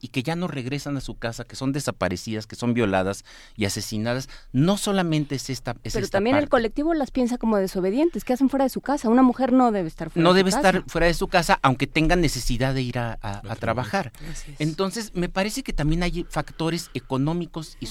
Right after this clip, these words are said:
Speaker 1: sociales, más allá de los culturales. Lo que me da miedo de los factores culturales es que los vemos como que no van a cambiar.
Speaker 3: Ujú.
Speaker 1: En cambio, los factores sociales y económicos, esos sí los podemos cambiar. Porque sí, efectivamente es un asunto de educación.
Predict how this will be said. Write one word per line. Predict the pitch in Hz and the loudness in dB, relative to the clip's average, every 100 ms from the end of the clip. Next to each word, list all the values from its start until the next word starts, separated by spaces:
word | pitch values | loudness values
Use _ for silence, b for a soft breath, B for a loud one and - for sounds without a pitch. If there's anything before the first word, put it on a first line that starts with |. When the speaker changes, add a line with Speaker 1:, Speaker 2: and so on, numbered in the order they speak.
| 117 | -8
Speaker 1:
sociales, | 135 143 | -4 -4
más | 143 214 | -4 -6
allá | 226 196 | -4 -4
de | |
los | 139 - | -6 -8
culturales. | 107 110 110 110 | -10 -6 -6 -6
Lo | 120 | -6
que | |
me | 151 196 | -6 -4
da | 208 | -4
miedo | 180 170 175 B B B | -4 -4 -4 B B B
de | 120 | -6
los | 113 | -6
factores | 113 - 151 147 | -6 -6 -6 -4
culturales | 127 - 120 135 147 | -6 -4 -2 -2 -6
es | - | -8
que | 143 | -6
los | 127 113 | -6 -4
vemos | 131 139 - | -4 -4 -8
como | 113 107 | -8 -8
que | - 107 | -8 -6
no | 120 | -4
van | 127 123 | -4 -6
a | |
cambiar. | 95 85 80 - - - - | -8 -10 -10 -12 -14 -10 -4
Speaker 3:
Ujú. | 123 92 87 85 80 B B | -4 -4 -8 -10 -14 B B
Speaker 1:
En | 143 131 | -2 -2
cambio, | - 190 196 | 0 -2 -2
los | 147 | -6
factores | 113 - 160 156 | -10 -6 -6 -4
sociales | 127 - 143 147 143 | -8 -6 -6 -6 -8
y | |
económicos, | - 117 127 139 139 - - | -8 -4 -4 -4 -8 -12 -6
esos | 180 - 139 | -6 -6 -12
sí | 131 | -12
los | 113 - | -14 -12
podemos | 95 90 90 | -12 -10 -12
cambiar. | - 78 69 67 b b b | -14 -16 -16 -20 b b b
Porque | 180 - 180 | -8 -6 -4
sí, | 196 | -2
efectivamente | 175 170 202 202 196 185 | -4 -4 -6 -4 -4 -6
es | 185 | -8
un | 175 | -8
asunto | 160 147 147 | -6 -6 -6
de | 113 | -6
educación. | 95 - 87 87 87 | -6 -10 -10 -10 -12